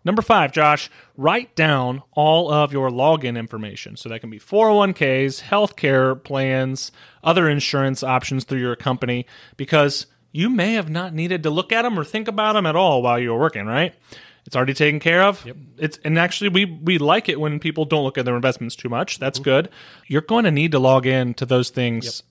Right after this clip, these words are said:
Speaker 2: You'll need access to those.
Speaker 1: It, and, and whether that be, uh, through rolling things over to someone else or whatever that may be afterwards,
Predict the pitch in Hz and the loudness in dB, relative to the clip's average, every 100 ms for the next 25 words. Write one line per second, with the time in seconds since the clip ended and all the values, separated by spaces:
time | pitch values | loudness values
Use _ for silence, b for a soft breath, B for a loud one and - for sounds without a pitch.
0 | 127 120 127 123 117 - 104 - 87 55 | -12 -6 -6 -6 -8 -12 -20 -18 -20 -20
1 | - - 196 196 196 185 180 185 180 165 | -14 0 2 4 0 0 2 2 4 2
2 | 151 139 139 123 - 160 135 127 123 165 | 0 0 -2 -2 -6 -4 -4 -6 2 4
3 | 170 160 151 139 131 135 127 - 127 123 | 4 2 0 -4 0 -2 -2 -8 -6 -6
4 | - 123 120 165 180 180 175 123 127 185 | -6 -8 -4 2 4 4 0 -4 0 2
5 | 175 160 143 143 127 135 170 - 175 175 | 2 0 -2 -4 -2 0 0 0 2 4
6 | 175 165 - | 2 0 -10